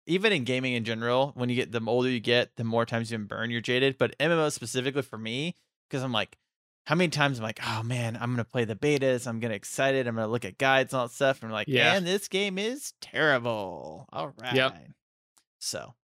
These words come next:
Speaker 1: we are now gonna go over some games that aren't terrible, supposedly, according to me. And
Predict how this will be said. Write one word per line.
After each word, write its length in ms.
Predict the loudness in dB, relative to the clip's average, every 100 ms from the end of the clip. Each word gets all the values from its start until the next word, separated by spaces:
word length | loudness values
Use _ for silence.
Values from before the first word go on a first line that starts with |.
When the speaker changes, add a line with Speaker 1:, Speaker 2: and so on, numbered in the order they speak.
| _ -8
Speaker 1:
we 300 | -4 -2 2
are 180 | 4
now 240 | 6 6 4
gonna 160 | 2
go 260 | 4 4 6
over 220 | 4 0
some 280 | -2 -4 -4
games 460 | -2 -2 -4 -6 0
that 320 | 2 2 0 _ _ _ _ _ -20 -20 _ _ _ _ _ _ _ 2
aren't 240 | 2 2
terrible, 680 | 4 4 4 4 2 2 -4
supposedly, 840 | -10 -2 0 0 -4 -6 -6 -6 -10
according 380 | 0 2 4 2
to 320 | 0 0 0
me. 380 | -2 -2 -2 -4 -4
And 540 | -2 0 0 -2 -6